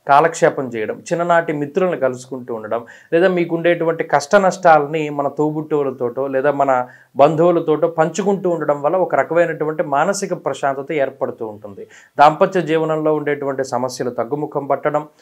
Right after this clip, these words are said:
అలాగే చాలా కాలం తర్వాత మన సొంత ప్రాంతాలకి వెళుతూ ఉండడం, సొంత బంధువులను కలుసుకుంటూ ఉండడం కూడా ఒకంత మానసికమైనటువంటి ప్రశాంతతకి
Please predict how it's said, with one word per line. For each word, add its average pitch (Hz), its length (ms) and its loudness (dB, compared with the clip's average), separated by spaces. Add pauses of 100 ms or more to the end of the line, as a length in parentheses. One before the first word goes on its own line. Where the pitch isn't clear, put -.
(300)
అలాగే 196 260 8 (140)
చాలా 175 220 10 (120)
కాలం 185 300 8
తర్వాత 175 300 6
మన 156 100 2 (100)
సొంత 151 200 2 (140)
ప్రాంతాలకి 165 680 4
వెళుతూ 139 340 -2
ఉండడం, 147 240 -2 (100)
సొంత 143 180 -2 (120)
బంధువులను 151 460 0
కలుసుకుంటూ 151 500 -6
ఉండడం 135 220 -4 (100)
కూడా 160 160 6 (420)
ఒకంత 185 220 0 (140)
మానసికమైనటువంటి 165 960 0 (100)
ప్రశాంతతకి 143 600 -4